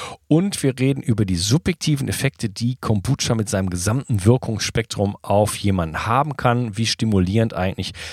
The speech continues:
dieses Getränk wirken kann. Es freut mich, dass du heute dabei warst. Und wenn du das Gefühl hast, dass dich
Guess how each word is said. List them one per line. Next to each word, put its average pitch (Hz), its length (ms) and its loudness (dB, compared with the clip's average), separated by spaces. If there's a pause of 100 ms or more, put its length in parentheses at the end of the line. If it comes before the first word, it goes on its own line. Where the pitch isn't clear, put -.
(140)
dieses 104 300 -6
Getränk 95 520 -2 (340)
wirken 95 400 -2
kann. - 280 -6 (320)
Es 170 200 2
freut - 280 2
mich, 156 120 -4
dass 143 180 2
du 175 160 4
heute 151 240 4
dabei 110 340 4
warst. 175 380 -2 (880)
Und 123 440 4 (340)
wenn 127 420 2
du 165 140 4
das 151 200 2
Gefühl 143 380 4
hast, 117 220 0
dass - 280 2 (400)
dich - 320 2